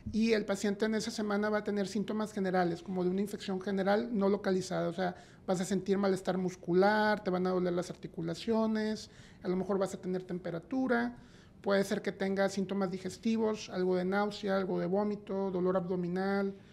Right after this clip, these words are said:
puede haber diarrea. Este, como si tuvieras una infección viral tipo influenza, haz de cuenta. No va a haber síntomas respiratorios, no es algo que ocurra con los virus de la hepatitis, más bien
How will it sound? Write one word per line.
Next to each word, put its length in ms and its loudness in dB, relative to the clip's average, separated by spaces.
puede 160 4
haber 180 4
diarrea. 680 2
Este, 320 -6
como 140 -2
si 80 -4
tuvieras 300 4
una 160 4
infección 800 0
viral 380 6
tipo 220 -4
influenza, 460 0
haz 80 -8
de 60 -8
cuenta. 340 -16
No 200 4
va 60 8
a 40 8
haber 120 6
síntomas 400 0
respiratorios, 760 -2
no 260 0
es 200 0
algo 240 0
que 80 -14
ocurra 320 -4
con 180 -6
los 140 -4
virus 240 -2
de 60 -6
la 80 -2
hepatitis, 400 -6
más 140 0
bien 220 0